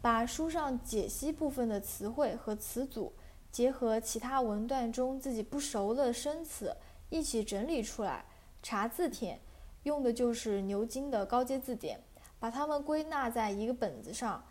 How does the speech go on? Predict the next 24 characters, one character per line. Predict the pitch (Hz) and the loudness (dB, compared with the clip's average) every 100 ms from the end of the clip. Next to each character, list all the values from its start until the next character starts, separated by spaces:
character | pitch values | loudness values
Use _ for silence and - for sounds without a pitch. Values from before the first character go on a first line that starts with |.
| - - - - | -20 -20 -20 -10
记 | 254 240 | -6 -2
下 | 240 220 | 0 0
这 | 214 | 0
些 | 226 226 | 0 2
单 | 226 240 | 2 0
词 | 254 - | -2 -4
的 | 208 208 | -2 -2
词 | - - | -2 -4
根 | 254 302 | -2 -2
词 | 294 202 | -4 -4
缀、 | 208 277 233 - - - - | 4 4 4 0 -12 -20 -10
同 | 202 214 | -4 -2
义 | 277 | -2
词、 | 226 - 202 214 277 - - | -4 -4 0 0 -2 -14 -8
反 | - 190 208 | -4 -4 -2
义 | 269 | -4
词， | 233 - 196 185 180 - - - | -4 -6 -4 -4 -4 -10 -20 -18
还 | - 240 | 0 2
有 | 214 | 2
搭 | - 269 302 | 4 4 4
配 | 320 285 - - | 4 2 2 -6
等 | 196 | -4
要 | 170 233 196 | 0 2 2
点。 | 170 123 | -2 -8